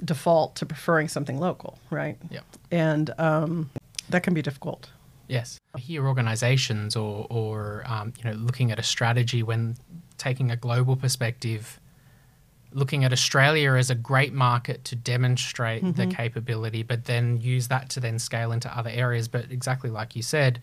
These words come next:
Speaker 2: a solution that's built for Australians, particularly in healthcare, might need to change significantly to go into different markets. There's different regulations, different kind of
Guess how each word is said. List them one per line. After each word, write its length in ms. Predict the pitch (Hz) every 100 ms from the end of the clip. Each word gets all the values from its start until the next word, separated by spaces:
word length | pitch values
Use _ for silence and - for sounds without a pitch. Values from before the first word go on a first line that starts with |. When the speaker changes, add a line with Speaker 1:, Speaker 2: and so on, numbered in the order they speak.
| - - - - - _ -
Speaker 2:
a 60 |
solution 640 | 127 131 123 139 135 135 120
that's 160 | 120
built 280 | - 127 123
for 640 | - - 117 117 113 113 -
Australians, 580 | 127 - 127 135 123 120
particularly 540 | - - 117 113 113
in 80 | 107
healthcare, 760 | 110 123 131 127 104 104 107 107 - - _
might 160 | 113 113
need 160 | 117 107
to 60 |
change 320 | 120 190 180
significantly 640 | - 127 131 - 139 123 123
to 100 | 120
go 160 | 127 120
into 160 | 117
different 280 | 123 117 117
markets. 340 | 117 117 120 127
There's 120 | 107
different 260 | 123 -
regulations, 540 | 131 107 120 123 120 120
different 260 | 120 - 123
kind 100 | 110
of 120 | 113